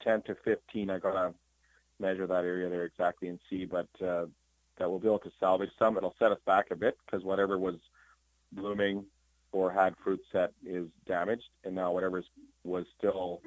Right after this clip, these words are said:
not blooming is coming out right now, so that'll take us, you know, a couple of weeks till that turns into berries. So,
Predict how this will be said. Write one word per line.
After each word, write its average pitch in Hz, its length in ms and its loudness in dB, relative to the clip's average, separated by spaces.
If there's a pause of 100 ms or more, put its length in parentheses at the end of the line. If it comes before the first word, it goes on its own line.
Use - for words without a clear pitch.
(460)
not 104 360 6
blooming 101 380 -2
is 87 140 -4
coming 92 280 0
out 92 120 2
right 90 200 0
now, 101 320 0
so 101 80 -2
that'll 87 220 2
take 90 240 -4
us, 85 140 0 (140)
you 87 120 -6
know, 87 180 -6 (920)
a - 40 -6
couple 95 240 2
of 85 80 2
weeks 90 240 -4
till 92 140 -2
that 85 220 0
turns 85 260 -4
into 85 200 -10
berries. 80 400 -2 (120)
So, 80 300 -4